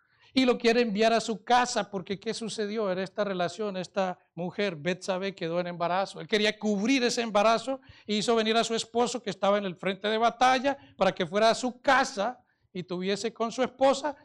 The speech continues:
y, y ese pecadito quedara oculto. Pero Urías no fue. Urías se quedó fiel en el castillo, en el, donde estaba el rey David cuidando. Como no pudo lograr eso,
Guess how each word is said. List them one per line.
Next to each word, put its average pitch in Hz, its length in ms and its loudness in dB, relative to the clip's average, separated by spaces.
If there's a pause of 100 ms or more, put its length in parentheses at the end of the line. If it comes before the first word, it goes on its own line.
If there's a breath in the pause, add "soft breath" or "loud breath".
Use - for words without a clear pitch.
(140 soft breath)
y, 214 300 -6
y 208 80 0
ese 233 420 -2 (300 soft breath)
pecadito 240 760 2
quedara 170 360 -2
oculto. - 520 -12 (1300)
Pero 160 180 -4
Urías 156 300 -4
no 165 140 -12
fue. - 260 -18 (720)
Urías 180 260 -2
se 196 80 -8
quedó 180 240 -2
fiel 214 300 -2
en 214 80 0
el 190 140 -6
castillo, 190 560 -4
en 160 80 -8
el, 151 160 -8 (180 soft breath)
donde 160 260 -6
estaba 202 680 0
el 190 100 -4
rey 196 300 -4
David 202 400 -4
cuidando. 180 720 -6 (1600)
Como 147 260 -4
no 156 220 -6
pudo 269 260 -6
lograr 202 480 -2
eso, 143 480 -12